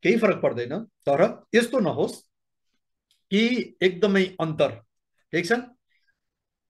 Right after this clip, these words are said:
लास्ट साल हामीले सय करोडको टर्नओभर गरेका थियौँ, अहिले जम्मा दस करोड भयो। त यस्तो टाइपको नहोस्।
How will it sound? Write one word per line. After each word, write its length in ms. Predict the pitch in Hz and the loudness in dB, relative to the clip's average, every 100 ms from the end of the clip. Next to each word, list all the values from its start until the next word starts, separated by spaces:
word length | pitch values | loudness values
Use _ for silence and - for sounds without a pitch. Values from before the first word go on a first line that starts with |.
| _ _ _ _ _ _ _ _ - | _ _ _ _ _ _ _ _ -4
लास्ट 260 | 147 180 185 | 4 4 6
साल 120 | 196 | 4
हामीले 460 | 185 185 202 165 - _ _ | 4 4 4 2 -6 _ _
सय 280 | - 165 175 | -2 0 2
करोडको 300 | 180 185 185 | 2 0 0
टर्नओभर 360 | 185 180 190 | -2 -2 0
गरेका 240 | 185 196 190 | 2 2 0
थियौँ, 120 | 214 | -2
अहिले 140 | 170 | -2
जम्मा 180 | 160 160 | -4 -4
दस 220 | 156 135 - | -2 -4 -4
करोड 240 | 139 127 | -4 -4
भयो। 200 | 110 107 | -6 -6
त 360 | 107 - - 196 | -10 -16 -8 0
यस्तो 260 | 202 - 311 | 0 0 -2
टाइपको 360 | 170 147 - | 0 0 -2
नहोस्। 500 | 135 101 104 - - | -4 -6 -12 -18 -20